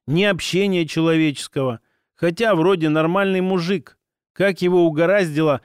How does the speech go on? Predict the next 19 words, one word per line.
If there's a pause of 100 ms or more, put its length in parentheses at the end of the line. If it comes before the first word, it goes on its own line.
(100)
в
это
военное
дело
вляпаться? (460)
«О,
закончил?» —
спросила
Соня,
помахав
мне
рукой. (260)
Я
давно
не
видел
её
такой
радостной